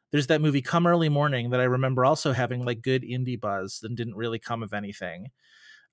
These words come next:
Um, Bug, which I think is great, but, like, had expectations problems where people were expecting a horror movie. They were sold an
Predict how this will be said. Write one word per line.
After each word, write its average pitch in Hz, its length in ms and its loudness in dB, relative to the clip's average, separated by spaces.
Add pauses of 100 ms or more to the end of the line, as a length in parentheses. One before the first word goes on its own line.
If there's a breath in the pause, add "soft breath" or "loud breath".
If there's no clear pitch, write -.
Um, 123 640 2 (1080)
Bug, 127 380 2
which 135 220 -4
I 127 100 4
think 131 180 -4
is 123 120 -2
great, 104 360 -2
but, - 140 -8
like, 110 280 -4 (200)
had 110 400 -2 (240)
expectations 117 800 -4
problems 104 640 -4
where 107 420 -2
people 127 220 -6
were 117 80 -2
expecting 113 400 -6
a 120 60 -6
horror 113 260 -2
movie. 113 320 -6
They 117 100 -4
were 120 100 0
sold 160 540 4 (500 loud breath)
an 147 160 0